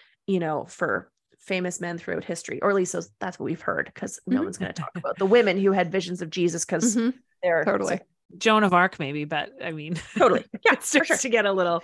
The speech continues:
Speaker 2: She's the only
Speaker 3: questionable.
Speaker 2: one.
Speaker 1: <laughs> Yeah, she was the one. Right. But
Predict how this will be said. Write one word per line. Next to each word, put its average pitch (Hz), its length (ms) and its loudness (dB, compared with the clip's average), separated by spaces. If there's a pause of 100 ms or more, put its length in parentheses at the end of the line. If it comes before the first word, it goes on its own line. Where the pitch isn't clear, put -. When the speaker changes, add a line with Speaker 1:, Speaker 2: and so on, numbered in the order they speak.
Speaker 2:
She's 233 340 2
the 202 140 -2
only 240 280 0
Speaker 3:
questionable. 202 340 0 (500)
Speaker 2:
one. 277 460 2
Speaker 1:
<laughs> - 40 -12
Yeah, 302 320 4
she - 140 -12
was 285 140 -4
the 277 60 -8
one. 277 120 6 (440)
Right. 240 380 8
But 214 300 4